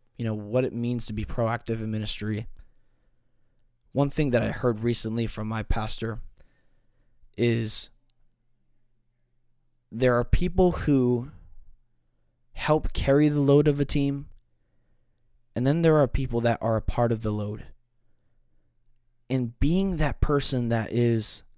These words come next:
a part of the load means that your teammates are having to carry the burden of carrying you, which is a burden that they shouldn't have to carry. It's not their responsibility.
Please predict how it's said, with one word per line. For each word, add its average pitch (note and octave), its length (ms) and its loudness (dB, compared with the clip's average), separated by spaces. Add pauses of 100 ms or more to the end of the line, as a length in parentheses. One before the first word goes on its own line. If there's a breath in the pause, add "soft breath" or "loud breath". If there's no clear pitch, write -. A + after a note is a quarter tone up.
(840)
a A#2 120 -2 (140)
part - 460 2
of A#2+ 180 -2
the G#2+ 100 0
load A2 420 -6 (1080)
means C3 240 -2
that B2 140 -2
your A#2+ 120 -2
teammates D#3+ 540 -4
are A#2 80 0
having B2+ 380 -2
to A2 80 -4
carry B2+ 400 0
the A2+ 120 -2
burden B2 520 2
of - 240 -8
carrying A#2 560 -4
you, A2 480 -2 (1700)
which B2+ 200 -2
is A#2 420 -2 (800)
a B2+ 80 -2
burden C3+ 400 2
that A2+ 120 -6
they A2 100 -2
shouldn't A#2 300 -2
have - 360 -8
to - 100 -10
carry. G#2+ 260 -4
It's G#2 180 -4
not A#2+ 140 -2
their A#2+ 140 2
responsibility. G#2+ 1040 -6